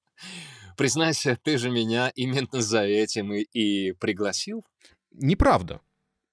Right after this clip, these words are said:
Speaker 2: Но, будем честны, вы действительно чаще всего всплываете в интернете рядом с модой.
Speaker 1: Ой, да неужели? Просто каждый находит меня именно там, где ищет.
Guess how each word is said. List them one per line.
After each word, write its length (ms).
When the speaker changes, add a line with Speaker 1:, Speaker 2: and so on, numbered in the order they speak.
Speaker 2:
Но, 360
будем 480
честны, 360
вы 120
действительно 640
чаще 320
всего 280
всплываете 600
в 80
интернете 560
рядом 420
с 100
модой. 440
Speaker 1:
Ой, 720
да 180
неужели? 640
Просто 320
каждый 460
находит 460
меня 240
именно 400
там, 260
где 180
ищет. 460